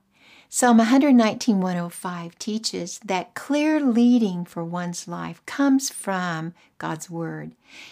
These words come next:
It says, "Your word is a lamp to my feet and a light to my path." A lamp, when held out in front of our body, shines ahead of us to reveal our path. It helps us to know what our next step should be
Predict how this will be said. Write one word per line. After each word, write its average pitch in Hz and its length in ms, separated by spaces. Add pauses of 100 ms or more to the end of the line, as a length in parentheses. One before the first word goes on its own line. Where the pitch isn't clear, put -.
(120)
It 220 200
says, 208 480
"Your 170 400
word 185 640
is 175 160
a 175 80
lamp 170 460
to - 120
my 160 200
feet - 520 (160)
and 208 140
a 202 60
light 220 360
to 269 120
my 247 180
path." 247 580 (840)
A 233 80
lamp, 262 500
when 220 180
held 220 360 (100)
out 233 220
in 202 140
front 233 360
of 190 120
our 180 160
body, 190 480
shines 226 640
ahead 196 340
of 196 160
us 170 440
to 208 120
reveal 190 460
our 165 140
path. 165 560 (640)
It 247 140
helps 285 420
us 254 200
to 226 180
know 202 540
what 170 160
our 170 100
next 175 300
step - 340
should 170 340
be 185 380